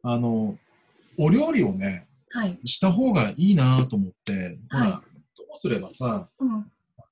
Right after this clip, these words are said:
Speaker 1: ご飯食べる時にね、お惣菜だとか、
Speaker 2: うん。
Speaker 1: そういうものを、
Speaker 2: はい。
Speaker 1: 出来合いのものばっかり食べるようになっちゃうでしょ？
Speaker 2: うん。そうです。
Speaker 1: なんかめんどくさがっちゃって。
Speaker 2: うん。
Speaker 1: でもそうするとね、てきめんやっぱりね、胃腸の調子があんまりっていう時があるわけ。
Speaker 2: あります。どんどん崩れていきます。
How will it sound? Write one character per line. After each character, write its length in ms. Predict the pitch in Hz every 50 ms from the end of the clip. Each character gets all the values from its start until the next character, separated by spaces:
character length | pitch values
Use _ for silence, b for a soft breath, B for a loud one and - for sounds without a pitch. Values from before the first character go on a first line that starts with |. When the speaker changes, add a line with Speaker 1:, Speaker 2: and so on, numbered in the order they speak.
| _ _ -
Speaker 1:
ご 100 | - 120
飯 140 | 156 240 -
食 80 | 254
べ 100 | 208 156
る 80 | - 104
時 220 | 104 95 - 95
に 100 | 90 87
ね、 280 | 87 90 101 127 165 -
お 80 | - 101
惣 260 | 101 - 131 127 117 -
菜 160 | 170 170 170
だ 100 | 185 196
と 140 | - 131 -
か、 320 | - 107 110 110 104 104
Speaker 2:
う 20 |
ん。 40 | 101
Speaker 1:
そ 180 | - - 113 113
う 40 | 117
い 60 | 120
う 60 | 123
も 80 | 143 175
の 120 | 180 160
を、 40 | 107
Speaker 2:
は 40 | 98
い。 20 | -
Speaker 1:
出 120 | - 104 -
来 140 | - 131
合 60 | 127 135
い 40 |
の 100 | 143 147
も 100 | 160 170 170
の 80 | 151
ば 160 | - 101 98 95
っ 60 | -
か 100 | - 165
り 60 | 202
食 140 | 202 185 175
べ 60 | 170
る 80 | 143 127
よ 40 |
う 20 | 110
に 40 | 107
な 60 | 104
っ 20 | 101
ち 120 | - -
ゃ 20 |
う 40 | 85
で 60 | -
し 120 | - - -
ょ？ 240 | - - 202 - - -
Speaker 2:
う 80 | 262
ん。 280 | 240 226 214 190 185 - - _ _ _ _ _ _ _ _ _ _ -
そ 180 | - - 107
う 40 | 98
で 100 | 92 90
す。 40 | 98
Speaker 1:
な 40 | 101
ん 20 |
か 0 |
め 0 |
ん 20 |
ど 60 | 92 101
く 40 | - -
さ 100 | - 107
が 100 | 104 101
っ 20 |
ち 120 | - -
ゃ 20 | 92
っ 40 | -
て。 280 | _ - - 143 - _ _ -
Speaker 2:
う 60 | 214
ん。 200 | 202 196 185 190 - - -
Speaker 1:
で 60 | 151
も 60 | 147
そ 200 | 127 - - 156
う 40 | 170
す 140 | 170 - 196
る 100 | 185 180
と 100 | 190 185
ね、 160 | 180 143 107
て 200 | - - - 107
き 120 | - - 175
め 120 | 190 202
ん 60 | 196
や 120 | 190 185 180
っ 60 | -
ぱ 100 | - 190
り 80 | 165 117
ね、 220 | 98 92 90 - -
胃 60 | 190 - - -
腸 100 | 160 170
の 80 | 175 180
調 180 | 175 - 175 170
子 180 | 170 - 175
が 100 | 170 165
あ 60 | 160
ん 100 | 151 147
ま 100 | 156 165
り 100 | 165 170
っ 20 | 170
て 140 | - - 117
い 40 | 104
う 20 |
時 180 | - - - 175
が 140 | - 185 107
あ 40 |
る 80 | 110 -
わ 80 | - - _ _
け。 200 | - 147 - _ _ _ _ _ _ -
Speaker 2:
あ 120 | - 196
り 100 | 190 208
ま 180 | 202 202 208 208
す。 120 | - _ -
ど 120 | 220 233
ん 80 | 233 226
ど 80 | 220
ん 100 | 233 214
崩 320 | - 214 202 190 202 202 196
れ 20 |
て 120 | 190 - 175
い 100 | 165 165
き 100 | 165 160
ま 180 | 156 151 185
す。 60 | -